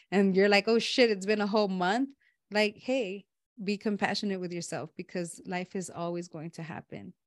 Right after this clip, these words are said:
you know? So, um, that's that project. And anything else?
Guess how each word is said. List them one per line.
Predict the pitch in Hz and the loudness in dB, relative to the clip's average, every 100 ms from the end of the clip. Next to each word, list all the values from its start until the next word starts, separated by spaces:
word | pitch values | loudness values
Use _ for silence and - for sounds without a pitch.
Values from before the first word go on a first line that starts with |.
| _ | _
you | 196 | -10
know? | 175 165 190 | -8 -8 -10
So, | - 175 170 165 170 _ _ _ _ 208 | -10 -8 -6 -6 -10 _ _ _ _ -8
um, | 185 180 175 170 175 - _ _ | -6 -4 -6 -8 -10 -16 _ _
that's | 175 185 - | -2 -2 -2
that | 220 214 - | -2 -2 -2
project. | 226 226 214 226 226 220 - | -4 -2 -2 -2 -2 -6 -14
And | - 185 | -8 -6
anything | 180 208 220 233 220 | -2 -4 -4 -4 -4
else? | 208 175 - - | -6 -8 -14 -20